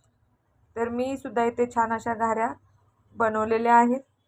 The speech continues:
आता हे तळून झालेले आहेत, आपण हे एका ताटामध्ये काढून घेऊया. तर पहा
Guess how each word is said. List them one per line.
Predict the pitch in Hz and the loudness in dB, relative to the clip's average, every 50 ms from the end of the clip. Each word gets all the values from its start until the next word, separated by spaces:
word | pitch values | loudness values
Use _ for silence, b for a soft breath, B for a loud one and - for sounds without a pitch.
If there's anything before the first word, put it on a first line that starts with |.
| _ _ _ _ _ _ _ _ _ _ _ _ _ _ _ _ _ _ _ _ _ _ _ _ | _ _ _ _ _ _ _ _ _ _ _ _ _ _ _ _ _ _ _ _ _ _ _ _
आता | - 233 - 247 | -10 -4 0 2
हे | 254 262 262 254 - | 4 6 6 4 6
तळून | 247 254 254 247 262 | 4 4 4 4 2
झालेले | 262 277 262 254 254 247 240 240 | 0 -2 0 2 2 0 2 2
आहेत, | 240 240 240 254 254 _ - | 2 2 2 2 0 _ -4
आपण | - 226 214 - 233 226 233 | -6 -4 -4 -6 -8 -6 -4
हे | 233 233 240 269 254 240 | -2 -2 -2 -4 -4 -8
एका | 240 240 - 240 262 311 359 _ _ _ _ _ _ _ _ _ _ _ _ _ _ _ _ _ _ _ _ _ - - | -8 -4 -2 -2 -2 -2 -4 _ _ _ _ _ _ _ _ _ _ _ _ _ _ _ _ _ _ _ _ _ -4 -2
ताटामध्ये | 233 226 233 247 233 233 240 240 233 247 | -2 0 2 2 2 4 4 4 4 4
काढून | 247 247 240 220 214 220 233 233 | 2 4 2 2 2 0 -2 0
घेऊया. | 226 240 233 233 233 240 254 302 - _ _ _ _ _ _ _ _ _ _ _ _ _ _ _ _ _ _ _ _ _ _ _ _ _ _ _ _ _ _ _ _ _ _ _ | 0 2 2 2 0 -2 -2 -2 -6 _ _ _ _ _ _ _ _ _ _ _ _ _ _ _ _ _ _ _ _ _ _ _ _ _ _ _ _ _ _ _ _ _ _ _
तर | - 240 | -4 -4
पहा | 240 240 - 240 233 247 | -2 0 2 2 4 2